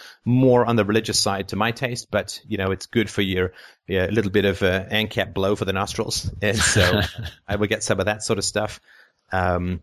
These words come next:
Speaker 1: uh, I like going to conferences. I'm fortunate enough, uh, to be invited to attend, so I get to see some other great speeches. Uh, I, of course, um, get a lot of information sent to me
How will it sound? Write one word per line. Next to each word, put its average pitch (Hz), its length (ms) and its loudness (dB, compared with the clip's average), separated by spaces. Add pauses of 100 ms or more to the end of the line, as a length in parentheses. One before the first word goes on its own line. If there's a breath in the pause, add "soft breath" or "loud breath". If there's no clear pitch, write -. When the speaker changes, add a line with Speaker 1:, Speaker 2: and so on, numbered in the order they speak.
(120)
Speaker 1:
uh, 90 140 0
I 113 120 0
like 107 160 -2
going 107 180 0
to 107 80 -6
conferences. 101 680 -6
I'm 95 140 -6
fortunate - 400 -8
enough, 92 480 -6
uh, 95 140 -2
to 101 160 -4
be 95 140 -6
invited 90 420 -6
to 87 100 -4
attend, 120 340 -2
so 95 140 -4
I 92 60 -2
get 95 160 -8
to 98 60 -12
see 101 180 -4
some 87 180 -8
other 85 100 -6
great - 240 -4
speeches. - 460 -4 (280 loud breath)
Uh, 107 160 0
I, 147 300 0
of 117 140 -8
course, 117 400 -2
um, 95 360 -2
get 104 260 -4
a 98 40 -6
lot 101 180 -4
of 104 80 -4
information 98 500 -6
sent 104 280 -4
to - 80 -6
me 113 240 -6